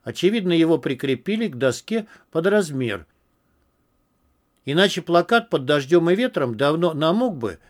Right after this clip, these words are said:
и свернулся в трубочку. На плакате был изображен мультяшный кот Леопольд, и имелась какая-то надпись. С большого расстояния прочитать ее было невозможно, но Плюмбум мог дать голову на отсечение, что там было написано:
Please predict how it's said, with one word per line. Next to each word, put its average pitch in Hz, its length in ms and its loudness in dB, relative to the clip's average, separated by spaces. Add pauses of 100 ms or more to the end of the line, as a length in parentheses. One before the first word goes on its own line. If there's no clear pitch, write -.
и 131 100 -6
свернулся 185 600 0
в - 60 -10
трубочку. 113 680 -6 (440)
На 117 120 -8
плакате 180 520 2
был 160 240 0
изображен 135 760 0 (180)
мультяшный 165 600 0
кот 196 360 0
Леопольд, 180 680 -2 (360)
и 143 340 -4
имелась 208 380 0
какая-то 180 500 0
надпись. - 640 -8 (460)
С 107 60 -12
большого 147 460 0
расстояния 160 580 0
прочитать 170 640 -2
ее 185 160 2
было 165 220 0
невозможно, 120 840 -4 (260)
но 123 160 -6
Плюмбум 170 540 0 (500)
мог 156 260 0
дать 165 240 4
голову 165 320 4
на 143 120 -2
отсечение, 160 600 -4
что 127 200 -8
там 175 240 0
было 175 240 2
написано: 123 760 -4